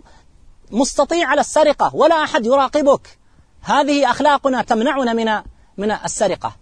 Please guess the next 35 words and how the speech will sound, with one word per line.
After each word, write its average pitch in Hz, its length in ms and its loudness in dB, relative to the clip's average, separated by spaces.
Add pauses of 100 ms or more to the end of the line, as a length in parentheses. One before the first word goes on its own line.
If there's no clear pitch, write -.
(380)
"لماذا 370 360 2
لا، 269 200 4
لا 247 120 0
تظلم 285 360 0
وأنت 262 240 -2
قادر 294 420 2
على، 180 300 0
على 208 140 0
الظلم؟ 196 360 -2 (500)
لماذا 285 480 2
ما، 240 260 -2
ما 220 200 -4
تخدع؟ 190 400 -4
لماذا 269 340 0
ما 196 120 -2
تزني؟ 139 400 -8
لماذا 320 260 0
ما 302 80 0
تشرب 220 340 -6
الخمر 185 340 -4 (180)
مع 247 120 -4
أن 320 100 0
الخمر 285 400 -2
متوافر 254 600 0
بين 208 220 0
يديك؟" 190 480 -6 (300)
"لأن 247 320 -2
أخلاقي 240 460 0
الإسلامية 220 600 -2
تمنعني 196 600 -2 (240)
من 196 120 -2
فعل 196 280 0
ذلك." 170 340 -2
هذه 269 380 0
أخلاقنا. 139 480 -6